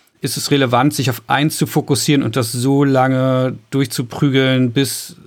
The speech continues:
Redaktionen sagen, ah, das ist doch der, der so und so fotografiert, wenn sie irgendwas in die Richtung brauchen? Oder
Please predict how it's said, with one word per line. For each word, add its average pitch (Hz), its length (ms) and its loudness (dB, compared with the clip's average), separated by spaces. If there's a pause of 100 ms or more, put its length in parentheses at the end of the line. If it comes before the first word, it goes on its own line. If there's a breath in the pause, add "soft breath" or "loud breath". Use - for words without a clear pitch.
(180)
Redaktionen 131 540 0
sagen, 120 300 2
ah, 143 240 0
das 123 220 0
ist 120 300 -6
doch 123 140 -4
der, 127 380 0
der 117 480 2 (500 loud breath)
so 131 180 2
und 120 100 2
so 117 120 0
fotografiert, 113 680 -2
wenn 117 140 2
sie 110 80 -6
irgendwas 113 320 -2
in 120 60 -2
die 117 80 2
Richtung 117 300 -2
brauchen? 117 340 2
Oder 117 420 0